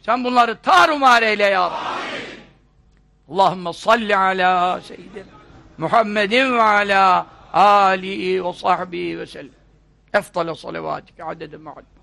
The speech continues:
Ve barik ve sellim kedalik. Yani bunlara şey etmekten sohbet yapamayacak hale geldik ya. Bu namussuzların yüzünden ya.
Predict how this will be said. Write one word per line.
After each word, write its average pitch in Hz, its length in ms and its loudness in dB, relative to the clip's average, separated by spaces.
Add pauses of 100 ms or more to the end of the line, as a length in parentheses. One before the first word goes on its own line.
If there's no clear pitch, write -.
(500)
Ve 185 160 -4
barik 220 720 4
ve 214 120 -4
sellim 202 380 -8
kedalik. 160 460 -8 (340)
Yani 190 340 2
bunlara 208 520 2
şey 254 180 -2
etmekten 247 580 -2 (180)
sohbet 226 400 0
yapamayacak 269 480 0
hale 262 240 4
geldik 226 400 -2
ya. 196 260 -2
Bu 208 80 -6
namussuzların 202 640 -2
yüzünden 185 380 -12
ya. 175 340 -10